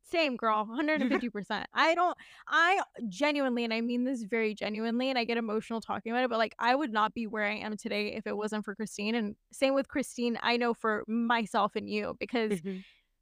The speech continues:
Speaker 1: we literally have gotten each other through some of the darkest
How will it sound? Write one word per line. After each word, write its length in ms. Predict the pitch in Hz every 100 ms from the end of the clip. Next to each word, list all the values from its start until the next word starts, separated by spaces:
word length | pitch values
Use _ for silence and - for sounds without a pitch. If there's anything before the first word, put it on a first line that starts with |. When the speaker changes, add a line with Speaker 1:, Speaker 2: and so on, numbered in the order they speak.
| -
Speaker 1:
we 260 | 226 277
literally 580 | 285 269 277 277 269 277
have 320 | 277 269 240 190
gotten 360 | 240 208 226
each 220 | 220 226 233
other 280 | 214 220
through 500 | 226 - 208 208 202 -
some 220 | - 247
of 240 | 233 214 202
the 120 | 202
darkest 1080 | 196 - 214 220 - 240 233 - - -